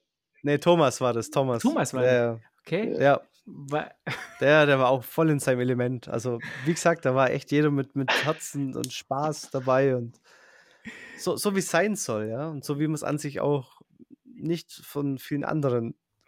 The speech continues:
Speaker 1: Konferenzen kennt oder von Meetups
Speaker 2: Ja, ich
Speaker 1: irgendwie
Speaker 2: hab
Speaker 1: auch
Speaker 2: irgendwie
Speaker 1: nicht.
Speaker 2: das Gefühl, das war keine Kon-, Konferenz. Ich glaub, es war eine Party irgendwie. Also wirklich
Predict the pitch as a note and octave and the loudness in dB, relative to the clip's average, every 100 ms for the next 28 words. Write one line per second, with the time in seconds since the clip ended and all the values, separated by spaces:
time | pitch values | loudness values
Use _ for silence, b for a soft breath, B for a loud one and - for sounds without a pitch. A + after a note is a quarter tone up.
0 | - C3 A#2+ A#2 A#2 - A#2 - A2 G#2 | -4 -4 0 0 -2 -4 -6 -6 -6 -6
1 | - A2+ G#2+ - A2+ A#2+ B2+ A#2 - D3+ | -10 -10 -12 -10 -8 -6 -6 -6 -8 -8
2 | - - G#3 G3+ F3+ - F3 G3+ F3 D#3 | -8 -4 -2 -2 -4 -6 -6 -4 -4 -6
3 | F3+ E3+ C3+ C3 C#3 C#3 - C3+ C3+ B2+ | -8 -4 -4 -4 -8 -8 -12 -10 -8 -8
4 | - D#3 C#3+ - C3 B2 - B2+ B2+ - | -8 -10 -12 -12 -10 -10 -10 -12 -12 -14
5 | C#3 C3 D3 C#3+ A2+ B2+ D#3 - D#3+ E3+ | -16 -14 -16 -16 -16 -12 -10 -10 -10 -8